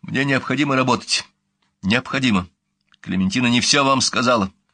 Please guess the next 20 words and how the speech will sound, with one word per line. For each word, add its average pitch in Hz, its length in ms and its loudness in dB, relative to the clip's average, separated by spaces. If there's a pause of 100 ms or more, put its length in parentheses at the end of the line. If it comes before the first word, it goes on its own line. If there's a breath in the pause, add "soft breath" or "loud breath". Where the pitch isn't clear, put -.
(320)
Ведь 117 280 0
дядя 127 420 2
утверждал, 120 760 0
что - 280 -2
я 131 260 2
разыгрывал 104 720 2
из 95 120 0
себя 113 480 0
паралитика. 98 600 -2 (1200 loud breath)
Ещё 165 400 0
он 180 160 4
намекал, 175 400 2
что 165 300 2
вы, 180 200 2
возможно, 175 600 2
вовсе 180 320 2
не 180 80 2
огорчены 160 680 2
недугом 170 540 0
сына, 113 500 0